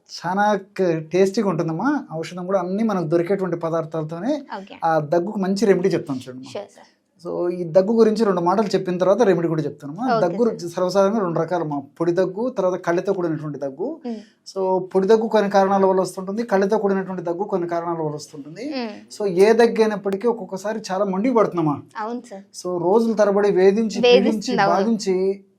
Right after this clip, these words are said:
Speaker 1: రాత్రి పగలు కూడా కొంతమంది నిద్రపోకుండా దగ్గి, దగ్గి,
Speaker 2: మ్మ్.
Speaker 1: దగ్గి ఒంటి నొప్పులు వచ్చేసేసి చాలా అవస్థ పడుతుంటారమ్మా.
Speaker 2: అవును.
Speaker 1: సూక్ష్మంలో మోక్షం అన్నట్లు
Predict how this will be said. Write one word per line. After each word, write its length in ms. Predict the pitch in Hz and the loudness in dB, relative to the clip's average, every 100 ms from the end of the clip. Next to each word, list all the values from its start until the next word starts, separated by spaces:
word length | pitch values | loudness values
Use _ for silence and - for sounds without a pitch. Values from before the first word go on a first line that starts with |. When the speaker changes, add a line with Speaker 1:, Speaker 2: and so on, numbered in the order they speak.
| - | -10
Speaker 1:
రాత్రి 360 | 170 202 233 240 | -4 -4 -2 0
పగలు 220 | 226 214 | 2 4
కూడా 160 | 220 | 2
కొంతమంది 420 | 190 190 190 202 185 | 2 -2 -4 -4 -4
నిద్రపోకుండా 460 | 185 180 175 180 | -4 -4 -6 -8
దగ్గి, 520 | 151 160 165 220 202 | -8 -8 -8 -6 -4
దగ్గి, 440 | 151 160 160 - 190 | -2 -4 -4 -6 -6
Speaker 2:
మ్మ్. 80 | 160 | -6
Speaker 1:
దగ్గి 220 | 170 196 | -8 -8
ఒంటి 300 | 170 170 196 | -6 -6 -8
నొప్పులు 280 | 202 185 175 | -12 -10 -10
వచ్చేసేసి 600 | 170 170 165 156 175 - - _ - | -10 -14 -14 -16 -16 -16 -20 _ -8
చాలా 160 | 180 208 | 0 2
అవస్థ 240 | 202 202 | 2 0
పడుతుంటారమ్మా. 560 | 170 165 151 147 151 214 | -4 -6 -8 -8 -8 -6
Speaker 2:
అవును. 160 | 311 - - _ | -6 -6 -20 _
Speaker 1:
సూక్ష్మంలో 520 | - 247 - 254 233 | -4 -4 0 2 2
మోక్షం 300 | 214 202 208 | 2 0 -2
అన్నట్లు 580 | 196 185 196 165 180 | -4 -2 -2 0 0